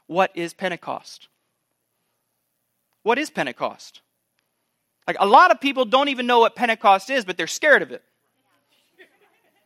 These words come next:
Look at Acts chapter two. It says this, "And when the day of Pentecost had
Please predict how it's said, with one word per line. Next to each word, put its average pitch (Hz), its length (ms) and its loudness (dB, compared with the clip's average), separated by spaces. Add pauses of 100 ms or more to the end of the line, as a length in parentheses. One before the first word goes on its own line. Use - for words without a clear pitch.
(880)
Look 240 220 0
at 233 80 4
Acts 226 200 2
chapter 214 300 0
two. 240 340 -4
It 196 100 -4
says 208 240 -4
this, 214 380 -2 (360)
"And 233 220 0
when 277 160 2
the 277 100 4
day 320 420 2
of 320 120 -6
Pentecost 262 580 0
had 220 340 2